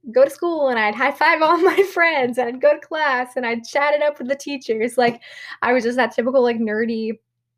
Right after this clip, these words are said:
um, like, happy kid. And junior year, I was faced with a lot of things. Oh, and also junior year, me and my family were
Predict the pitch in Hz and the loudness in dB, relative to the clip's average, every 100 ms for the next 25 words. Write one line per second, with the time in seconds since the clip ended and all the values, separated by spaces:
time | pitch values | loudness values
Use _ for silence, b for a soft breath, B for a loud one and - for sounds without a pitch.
0 | _ _ _ _ - 208 208 196 202 233 | _ _ _ _ -4 -2 0 -2 -10 -14
1 | _ _ _ _ _ _ _ _ 233 - | _ _ _ _ _ _ _ _ -10 -6
2 | 233 214 226 208 - 220 202 226 B B | -8 -6 -8 -10 -4 0 0 -2 B B
3 | B B - 220 214 196 208 - 226 - | B B -4 0 2 2 -4 -8 -10 -2
4 | 285 262 233 220 240 220 202 208 214 - | 0 2 2 4 4 4 2 2 0 -2
5 | 220 220 214 208 208 - 214 202 - 226 | -4 -2 -2 0 -2 -4 -6 -6 -2 0
6 | 208 - 240 269 214 208 196 185 175 214 | 0 -2 -2 -2 -2 -2 -2 -2 -2 -2
7 | 220 196 - 208 202 190 190 185 180 | -2 -4 -4 -6 -2 -2 -2 -4 -6